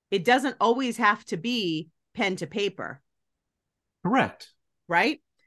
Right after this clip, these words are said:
Speaker 1: And then, so the second layer of that is that communication piece.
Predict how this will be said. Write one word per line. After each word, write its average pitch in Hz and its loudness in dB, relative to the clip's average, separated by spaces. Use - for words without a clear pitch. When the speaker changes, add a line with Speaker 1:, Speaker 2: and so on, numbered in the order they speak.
Speaker 1:
And 233 4
then, 247 2
so 247 0
the 240 2
second 277 0
layer 277 4
of 185 0
that 202 2
is 277 0
that 226 4
communication 233 0
piece. 233 -4